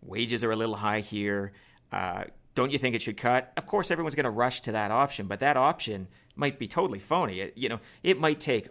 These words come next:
almost no rebuttal in order to pull that out of people's minds. Like, it, it, you know, the N D P could come along and say, "Yeah, wages are,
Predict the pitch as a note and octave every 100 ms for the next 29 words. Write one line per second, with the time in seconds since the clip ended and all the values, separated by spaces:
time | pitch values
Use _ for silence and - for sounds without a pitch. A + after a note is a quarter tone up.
0 | - D#3 C3 G2+ G#2 A2 C3 D#3+ D#3+ C#3
1 | G#2+ - G#2+ F2+ A#2+ A#2 G2 - G#2+ G#2+
2 | G#2+ G#2 G#2 A#2+ G#2+ G#2+ G#2+ G#2 G2+ G#2
3 | G2+ F#2+ F#2 G#2 F#2+ F#2+ F#2+ - - -
4 | - B2+ G#2 G2+ B2+ C#3 A#2+ C3 B2 A2+
5 | A#2+ A2 A2 A2 G#2 - G#2+ G2+ - -
6 | - - - C3+ A2 G2 C#3+ C#3+ C#3+ C3
7 | - - A#2+ A2+ A2+